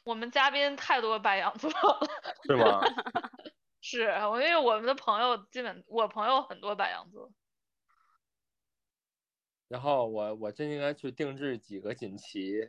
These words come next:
Speaker 2: 然后到时候我带个锦旗，
Speaker 1: <laughs>
Speaker 2: 然后包装一下，去他们医院找他们。然后医-，医生肯定会诧异，“哎，你怎么突然来了？”我说，“我给您送锦旗。”“为什么？”“我感谢您骗我，让我成为了现在的我，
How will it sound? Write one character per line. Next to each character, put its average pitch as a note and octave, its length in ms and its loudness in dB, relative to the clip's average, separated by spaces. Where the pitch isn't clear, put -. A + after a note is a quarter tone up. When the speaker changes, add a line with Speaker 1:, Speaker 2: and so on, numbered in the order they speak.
Speaker 2:
然 A#2+ 160 4
后 B2 100 6
到 B2 180 2
时 A#2 80 -8
候 A#2 120 0
我 A#2 100 -2
带 A#2+ 160 -2
个 A2+ 140 2
锦 E4 180 -6
旗， G4+ 400 -10
Speaker 1:
<laughs> - 80 -20
Speaker 2:
然 B2 140 0
后 B2+ 100 -2
包 C#3 140 6
装 C3+ 200 2
一 A2 80 -6
下， A2 120 -14
去 - 260 -14
他 A2+ 80 -10
们 A#2 60 -10
医 - 40 -6
院 A#2+ 140 0
找 A2+ 180 -2
他 F#2+ 120 -14
们。 G2 100 -12
然 A2 160 -2
后 B2 220 2
医-， B2+ 320 -8
医 C#3 180 -4
生 C#3+ 240 -2
肯 B2 80 -10
定 G2 80 -6
会 A2 120 -6
诧 A#2+ 240 -2
异 A#2 240 -6
，“哎， F3 240 -4
你 D3 80 -10
怎 F3 80 -4
么 E3 80 -8
突 - 160 -2
然 C#3 160 -2
来 G#2+ 160 -6
了？” G#2 140 -8
我 G2+ 60 -6
说 A#2+ 160 -2
，“我 B2+ 40 -4
给 B2+ 140 -8
您 B2 80 -4
送 B2 180 -6
锦 G2+ 160 -14
旗。 G2+ 400 -8
”“为 C3 100 4
什 G2+ 120 -4
么 F2+ 180 -6
？”“我 A#2 160 6
感 G#2 200 4
谢 B2+ 120 -4
您 G#2+ 180 -4
骗 A#2 180 0
我， - 300 -8
让 A2 160 2
我 G2 260 -2
成 F4+ 100 0
为 - 80 -2
了 F#5 120 2
现 - 120 -6
在 C3 140 6
的 A#2 100 2
我， F#2+ 360 -2